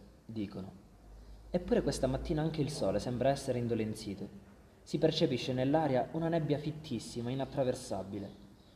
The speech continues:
È un bianco torbido e opaco, gelido, che non permette allo sguardo di arrivare lontano.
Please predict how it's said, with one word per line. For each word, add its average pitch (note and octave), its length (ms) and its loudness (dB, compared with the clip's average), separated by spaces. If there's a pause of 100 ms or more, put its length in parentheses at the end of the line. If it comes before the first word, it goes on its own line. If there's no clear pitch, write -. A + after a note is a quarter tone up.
(200)
È - 60 -6
un D3+ 160 4
bianco F3+ 360 6
torbido D3+ 420 6
e C3+ 80 6
opaco, B2 560 4
gelido, A#2+ 500 2
che C3 120 0
non C#3+ 200 0
permette D3+ 460 0
allo B2 160 0
sguardo A#2 380 2
di A#2 100 0
arrivare A2+ 340 2
lontano. G2+ 480 -4